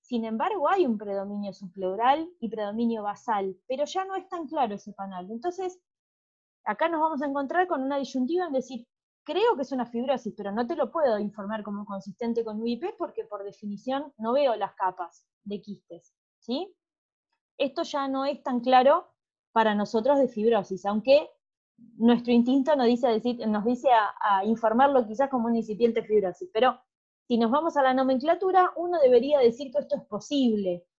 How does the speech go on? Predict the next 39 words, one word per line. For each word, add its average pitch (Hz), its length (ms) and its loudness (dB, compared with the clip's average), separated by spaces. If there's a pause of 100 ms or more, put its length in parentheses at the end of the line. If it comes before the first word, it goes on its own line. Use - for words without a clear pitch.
No 240 200 4
vemos 294 340 2
el 214 240 -2
panal, 202 400 0
vemos 349 300 0
algunos 254 520 0
quistecitos, 233 1120 -6
pero 226 180 2
no 214 160 -2
capas 208 380 0
de 180 140 -8
quistes. - 600 -14 (2500)
Y 370 100 6
después 440 240 6
nos 403 160 2
encontramos 277 420 2
con 226 180 2
las 220 160 2
otras 269 220 2
cosas, 269 360 4
las 208 180 -4
otras 262 280 0
imágenes 233 540 0
o 202 40 -4
las 202 160 -6
otras 262 260 -4
entidades 294 400 4
donde 254 200 4
uno 285 260 0
realmente 254 640 2
dice, 233 240 0
"No, 190 280 -4
esto 208 320 -4
no 208 260 0
es 247 260 0
una 220 240 -2
U 208 120 0
I 214 100 0
P 254 500 4